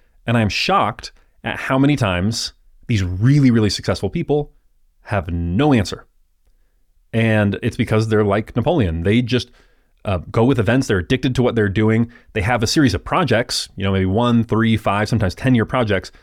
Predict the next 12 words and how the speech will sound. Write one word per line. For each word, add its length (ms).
but 140
no 280
grand 280
master 280
plan. 300
So 360
that's 220
one 120
of 40
my 80
big 140
takeaways. 460